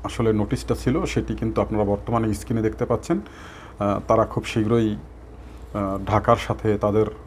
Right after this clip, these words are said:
যে ফ্লাইটগুলো ছিল, সেগুলো কিন্তু পরিচালনা করার সিদ্ধান্ত জানিয়েছিল। কিন্তু হঠাৎ করেই আপনারা জানেন যে সৌদিতে করোনার যে আ-,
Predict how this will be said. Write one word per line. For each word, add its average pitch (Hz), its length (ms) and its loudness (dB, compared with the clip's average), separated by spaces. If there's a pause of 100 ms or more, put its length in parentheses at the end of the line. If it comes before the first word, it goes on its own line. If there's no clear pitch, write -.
যে 104 120 -2
ফ্লাইটগুলো 107 540 0
ছিল, 127 220 0
সেগুলো 104 300 0
কিন্তু 98 280 -4 (480)
পরিচালনা 110 520 4
করার 104 220 0
সিদ্ধান্ত 104 720 0
জানিয়েছিল। 110 540 2 (440)
কিন্তু 156 220 4
হঠাৎ 123 320 4
করেই 139 340 4
আপনারা 131 280 4
জানেন 120 280 4
যে 101 80 -2
সৌদিতে 110 480 0
করোনার 113 460 2
যে 107 120 2
আ-, 92 140 0